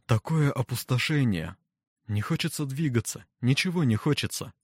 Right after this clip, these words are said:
Геральта во мне больше нет. Накатила лёгкая грусть, будто меня лишили чего-то важного. Любимый скользнул сухими губами по моим губам, крадя дыхание. Вздохнув, я положила голову на грудь Геральту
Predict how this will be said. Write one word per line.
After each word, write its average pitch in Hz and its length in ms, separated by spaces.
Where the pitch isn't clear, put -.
Геральта 113 480
во 117 100
мне 123 180
больше 123 380
нет. 127 340
Накатила 160 480
лёгкая 123 500
грусть, 143 440
будто 165 360
меня 156 280
лишили 160 400
чего-то 110 440
важного. 87 640
Любимый 110 520
скользнул 120 480
сухими 110 420
губами 113 460
по 101 140
моим 92 340
губам, 123 400
крадя 131 380
дыхание. 107 680
Вздохнув, 104 680
я 110 200
положила 117 500
голову 104 380
на 90 140
грудь 90 240
Геральту 123 600